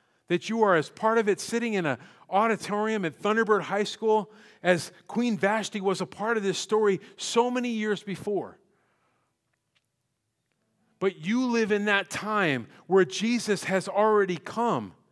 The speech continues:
and told you what you need to do to spend eternity with him. Can you believe that today? Can you believe that Jesus really did live a perfect life,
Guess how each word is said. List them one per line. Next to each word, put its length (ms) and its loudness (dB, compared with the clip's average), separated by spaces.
and 180 2
told 440 0
you 100 -4
what 260 2
you 100 -6
need 240 -4
to 60 -4
do 320 -4
to 120 0
spend 340 -2
eternity 500 -4
with 180 -4
him. 120 -4
Can 200 -8
you 120 -2
believe 460 -4
that 240 -4
today? 400 -14
Can 140 0
you 100 2
believe 520 0
that 120 0
Jesus 500 -8
really 480 -4
did 320 -2
live 220 2
a 80 -4
perfect 380 -6
life, 260 2